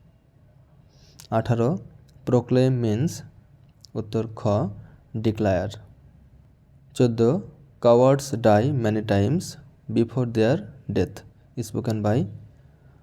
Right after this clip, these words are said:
উত্তর খ, উইলিয়াম শেক্সপিয়ার। পনেরো,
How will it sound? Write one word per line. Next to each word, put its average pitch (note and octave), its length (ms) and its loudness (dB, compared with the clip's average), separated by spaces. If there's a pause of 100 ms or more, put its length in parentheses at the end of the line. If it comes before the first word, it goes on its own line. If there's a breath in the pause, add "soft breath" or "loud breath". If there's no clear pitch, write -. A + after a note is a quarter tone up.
(160 soft breath)
উত্তর A2+ 260 -4
খ, A2 360 -4 (220)
উইলিয়াম A2 360 0
শেক্সপিয়ার। F2+ 560 -4 (2500 soft breath)
পনেরো, A2+ 420 -2